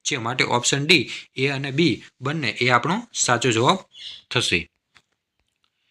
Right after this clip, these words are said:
ચાલો, પ્રશ્ન નંબર અઠ્યાવીસ જોઈશું. કયા ઘટકની હાજરીના લીધે જલીય આહાર શૃંખલામાં જૈવિક વિશાલન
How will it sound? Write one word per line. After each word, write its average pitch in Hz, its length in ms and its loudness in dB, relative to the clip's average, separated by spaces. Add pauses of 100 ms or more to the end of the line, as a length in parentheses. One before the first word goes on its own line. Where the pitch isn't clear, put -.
(220)
ચાલો, 95 300 2
પ્રશ્ન 113 320 2
નંબર 107 160 0
અઠ્યાવીસ 135 320 2
જોઈશું. 180 360 2 (260)
કયા 185 200 4
ઘટકની 185 460 4
હાજરીના 160 460 2
લીધે 156 340 2
જલીય 131 400 6
આહાર 127 280 6
શૃંખલામાં 143 800 0 (100)
જૈવિક 139 400 -2
વિશાલન 156 520 4